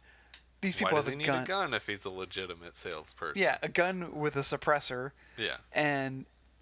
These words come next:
Speaker 1: and so MacGyver's like, "Oh, you heard him. You gotta, you gotta be nice."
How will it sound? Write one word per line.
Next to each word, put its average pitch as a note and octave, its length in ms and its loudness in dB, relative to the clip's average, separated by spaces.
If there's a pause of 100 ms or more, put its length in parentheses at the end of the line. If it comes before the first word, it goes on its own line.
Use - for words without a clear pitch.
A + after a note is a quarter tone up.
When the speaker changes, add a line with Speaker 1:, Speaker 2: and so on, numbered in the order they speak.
(200)
Speaker 1:
and E3 200 2
so E3+ 120 4
MacGyver's D3+ 420 2
like, C3+ 240 2
"Oh, D3 120 -2
you D3+ 220 -2
heard E3 240 2
him. C#3+ 360 -4
You C#3+ 160 -8
gotta, C3+ 560 -2
you C3+ 120 -6
gotta C#3+ 120 0
be D#3 140 -4
nice." E3 500 0